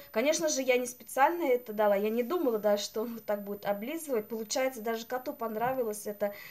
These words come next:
натуральность, э, и сладость, что он облизнул меня.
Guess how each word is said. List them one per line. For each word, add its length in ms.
натуральность, 720
э, 160
и 120
сладость, 480
что 240
он 140
облизнул 540
меня. 320